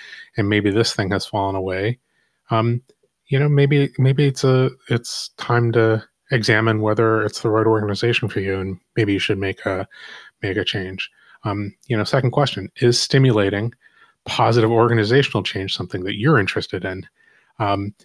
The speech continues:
because maybe that's something that you can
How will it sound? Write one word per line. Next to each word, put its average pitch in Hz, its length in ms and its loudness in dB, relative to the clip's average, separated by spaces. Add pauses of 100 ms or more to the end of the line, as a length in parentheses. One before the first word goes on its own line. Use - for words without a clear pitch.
(240)
because 101 680 0
maybe 107 640 0 (720)
that's 113 260 0
something 110 440 0
that 110 140 -2
you 107 220 -2
can 101 480 -4